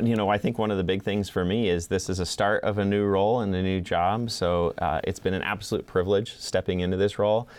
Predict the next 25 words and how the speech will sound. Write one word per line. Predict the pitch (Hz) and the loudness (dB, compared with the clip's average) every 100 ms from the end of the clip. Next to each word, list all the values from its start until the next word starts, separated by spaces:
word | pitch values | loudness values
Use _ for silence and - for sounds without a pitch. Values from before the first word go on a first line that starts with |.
| - - - | -20 -20 -6
Uh, | 95 90 - | -2 0 0
and | 110 107 - | -2 0 0
I | 107 127 | 0 -2
just | 113 123 110 98 | -2 -2 0 0
never | 98 120 | 0 2
imagined | 117 95 98 107 101 | 2 2 0 -2 -2
how | 98 | -2
consuming | 92 90 87 101 104 113 | 0 -2 0 0 2 2
it | 110 | 2
would | 110 101 | 0 2
be | 107 123 | 0 0
to | 113 | 0
be | 101 | 0
involved | 95 92 98 110 | 2 2 2 0
with | 107 | 0
the | |
legislature, | 101 104 104 - 104 101 - 104 104 101 - - - | 0 0 0 0 2 2 2 2 4 2 -6 -20 -8
um, | 98 85 80 | -2 0 0
especially | - - 185 147 | 0 0 0 0
just | 107 87 | 0 0
being | 110 113 | 0 2
there | 101 98 | 2 2
in | - 101 | 2 0
the | 98 | 0
Capitol, | - 92 - 98 95 101 | -2 -4 0 2 2 0